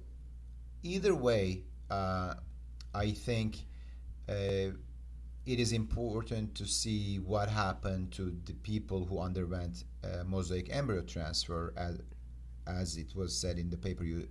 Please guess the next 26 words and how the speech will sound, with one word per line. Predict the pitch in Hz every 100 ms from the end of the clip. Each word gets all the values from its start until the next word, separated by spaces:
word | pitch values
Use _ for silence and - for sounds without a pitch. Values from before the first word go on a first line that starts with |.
| -
you, | - 90 87 - -
you | - - 87
mentioned. | 90 85 85 - - - - - - - - - -
We | 110 165
also | 165 151 131
had | 120 110 95
a | 92 90 87 -
recent | 95 98 - 92 85 - - -
study | - - 104 92 92 87 - -
that | 95 90
I'm | 90 98 - -
quite | - 135 131 -
proud | 110 90 82
of. | 92
I | 92
think | 92 98
it's | 90 -
one | 92
of | 95
the | 95
m-, | 92 90 90 90 - - - -
most | 87 -
interesting | 95 - 107 - 95 87 87 - - - - - - -
studies | - - 98 95 95 87
in, | 87 87
uh, | 87 - 95